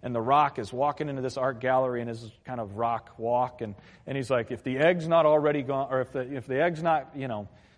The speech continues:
um, if it's not stolen, it's probably already gone." A-, anyway, I can't talk right now.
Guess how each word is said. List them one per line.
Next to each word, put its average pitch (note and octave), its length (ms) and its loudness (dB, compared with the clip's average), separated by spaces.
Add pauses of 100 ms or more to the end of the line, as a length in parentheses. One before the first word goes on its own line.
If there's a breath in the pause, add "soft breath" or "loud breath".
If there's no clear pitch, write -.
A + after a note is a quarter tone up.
(120)
um, G#2+ 400 -2
if B2 120 -10
it's C3 100 -8
not F3+ 180 6
stolen, D#3 460 2
it's C3 100 -6
probably C#3+ 460 0
already C3+ 340 2
gone." A#2+ 480 -2
A-, B2+ 140 -12
anyway, G#2 420 -10
I G#2 60 -14
can't A2 240 -12
talk F#2+ 260 -12
right F2 160 -16
now. F2 200 -16